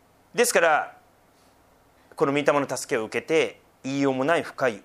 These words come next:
うめき、これをですね、えー、この聖霊が用いて働いてくださるわけなんですね。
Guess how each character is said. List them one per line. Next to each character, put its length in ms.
う 80
め 180
き、 260
こ 100
れ 100
を 60
で 80
す 140
ね、 200
え 680
ー、 40
こ 80
の 80
聖 220
霊 180
が 320
用 100
い 380
て 480
働 420
い 40
て 120
く 140
だ 120
さ 240
る 260
わ 140
け 100
な 80
ん 60
で 100
す 100
ね。 200